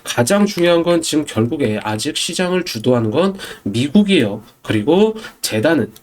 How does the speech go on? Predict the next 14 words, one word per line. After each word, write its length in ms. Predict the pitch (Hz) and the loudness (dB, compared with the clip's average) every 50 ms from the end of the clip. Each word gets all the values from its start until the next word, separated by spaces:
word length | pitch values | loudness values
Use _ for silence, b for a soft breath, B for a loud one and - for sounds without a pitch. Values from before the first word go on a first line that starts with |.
| _ - | _ -6
퀀텀은 760 | - 180 180 175 - 180 175 170 170 175 180 185 - - 110 | 0 0 0 0 2 2 2 4 4 2 2 0 -2 -2 -2
오랜만에 540 | 110 117 127 143 160 165 165 156 165 160 | 0 2 2 2 2 2 2 2 2 0
급등으로 500 | 156 - 107 - - 143 135 135 135 123 | 0 -4 -6 -2 2 2 2 2 2 0
인해 220 | 110 104 127 135 117 | 0 0 0 0 -2
락업 480 | 104 101 - 101 104 - 170 185 180 | -4 -4 -6 -4 0 2 2 2 2
일정을 400 | 190 170 - - 170 156 165 160 | 0 0 2 2 4 4 4 2
공개해주기 640 | - - 107 110 107 120 123 139 139 - 127 127 135 | 0 0 0 0 2 0 0 -2 -4 -6 -4 -4 -4
시작했어요. 500 | 120 - - - - - 151 - - - - - - B B B B B B | -2 -2 -2 -2 -2 -4 -4 -6 -6 -8 -8 -10 -12 B B B B B B
자, 160 | - - 160 | -4 -2 0
많은 340 | 135 123 113 127 180 214 208 | 0 2 2 4 4 4 4
분들이 400 | 208 214 208 208 - 131 127 135 | 4 4 4 4 4 2 2 2
지금 220 | - - 131 131 | 0 -2 0 0
락업 460 | - - 107 110 107 - 190 196 196 208 | -2 -2 -2 -4 0 2 2 2 4 2
일정 360 | 202 185 - - 160 110 | 0 0 2 2 2 2